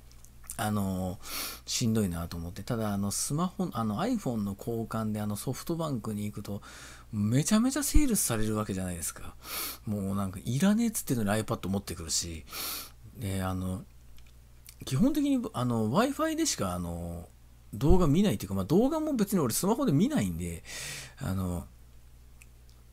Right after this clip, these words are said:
外でね、フォージーとかで見ないんで、別に容量もいらねえって言ってんのに、なんかもう五十ギガのやつにしてくよ、来ようとするし、で、わけのわかんない保証プランとか、なんかソフトバンク、なんか、「これは、あの、一ヶ月したら解除しても結構なんで」とかって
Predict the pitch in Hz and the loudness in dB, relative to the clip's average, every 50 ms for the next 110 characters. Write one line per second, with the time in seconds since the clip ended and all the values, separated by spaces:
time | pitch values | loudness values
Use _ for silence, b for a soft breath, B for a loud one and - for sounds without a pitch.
0 | - - - - - - - - 180 120 85 87 110 117 87 - - 170 180 190 | -20 -18 -12 -6 -2 0 2 2 2 2 0 0 -2 -2 -2 -2 0 2 6 6
1 | 185 - 175 139 113 87 85 82 87 95 110 101 87 85 82 85 82 98 92 104 | 8 6 6 4 0 -4 -4 -4 -4 -2 -2 -2 -4 -4 -6 -6 -6 -6 -4 -4
2 | 95 95 127 170 214 226 254 233 180 120 90 87 - 110 135 180 202 202 202 202 | 0 2 4 4 4 6 6 4 4 2 0 -2 -2 2 4 6 6 8 8 6
3 | 196 - - 107 - - 104 95 95 92 92 95 92 - 92 92 92 92 90 - | 4 2 -4 -6 -6 -4 -4 -4 -2 -2 -2 -2 -2 -2 -4 -4 -2 -4 -4 -4
4 | - 107 98 104 113 117 120 117 117 123 117 98 90 87 87 90 - - 87 85 | 2 6 6 6 6 6 0 -2 -2 -2 -2 -2 -2 -2 -4 -6 -6 -6 -6 -6
5 | - - - - - - 104 98 - 101 95 87 85 - - - 98 92 87 82 | -4 -2 0 0 0 0 -2 -2 -2 -4 -4 -4 -6 -8 -4 -2 -2 -2 -2 -4
6 | 82 - 98 87 87 - - 92 90 - B B B B B B B B B - | -6 -6 -6 -4 -4 -6 -6 -8 -10 -12 B B B B B B B B B -4
7 | 98 - - 117 107 107 101 98 101 107 104 98 95 - 104 98 - 104 101 95 | -4 -4 -4 -4 -4 -2 -2 -2 -2 -2 -2 -2 -2 -2 0 2 2 2 2 -2
8 | - - 110 101 101 98 98 95 - 90 95 98 98 95 95 92 98 - - 104 | -2 -4 -2 -2 0 0 -2 -2 -4 -4 -4 -2 -2 -2 -2 -2 -4 -4 -6 -8
9 | - - 101 98 104 98 - - 110 113 104 90 87 - B B B B B B | -8 -6 -4 -4 -4 -4 -6 -6 -4 -4 -4 -4 -6 -8 B B B B B B
10 | - - 127 123 131 131 131 131 127 B B B B B B B - 117 117 117 | -8 -6 -4 -4 -2 -2 -2 -2 -4 B B B B B B B -6 -4 -2 -2
11 | 117 113 113 113 113 110 110 107 - - 127 - - - 170 175 139 - - - | -2 -4 -4 -4 -4 -4 -4 -6 -6 -8 -10 -8 -6 -4 -2 -2 -2 -2 -2 -2
12 | - - 110 101 95 90 - - 131 131 113 110 98 - 110 104 95 - - 113 | -2 0 0 0 0 0 -2 -2 -2 0 0 0 -2 -2 0 -2 -2 -2 -4 -6
13 | - - 110 92 87 80 80 85 82 80 80 80 - - - 104 - - - - | -6 -6 -6 -6 -4 -6 -6 -8 -10 -10 -12 -12 -12 -12 -12 -12 -12 -12 -14 -16
14 | - | -18